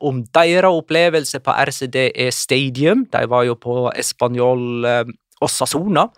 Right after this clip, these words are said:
i helgen. Og de kan også få si sine meninger om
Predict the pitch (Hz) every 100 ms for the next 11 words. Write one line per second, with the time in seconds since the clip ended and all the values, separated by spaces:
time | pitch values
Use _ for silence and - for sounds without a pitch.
0 | - - - - 139 131 135 147 - _
1 | - - - - 269 285 262 - 175 170
2 | 156 156 143 143 - 143 135 127 117 -
3 | 131 127 127 - 127 131 123 123 127 131
4 | 131 127 127 120 120 - 123 127